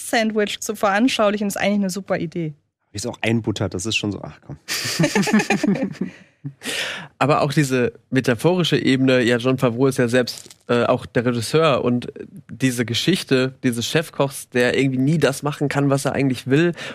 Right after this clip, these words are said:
Speaker 3: und wieder zurück zu seinen Wurzeln und wieder edgy und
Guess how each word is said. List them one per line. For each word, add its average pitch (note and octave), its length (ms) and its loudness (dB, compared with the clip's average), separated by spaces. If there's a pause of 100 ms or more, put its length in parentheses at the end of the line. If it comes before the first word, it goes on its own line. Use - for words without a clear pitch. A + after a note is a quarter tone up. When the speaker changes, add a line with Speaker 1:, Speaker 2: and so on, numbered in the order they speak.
Speaker 3:
und B2 120 0
wieder C3+ 180 2
zurück C#3+ 240 -4
zu D3 80 -4
seinen C#3 260 2
Wurzeln D#3 500 0
und C3 240 0
wieder C#3 240 2
edgy D3+ 520 2
und B2+ 340 2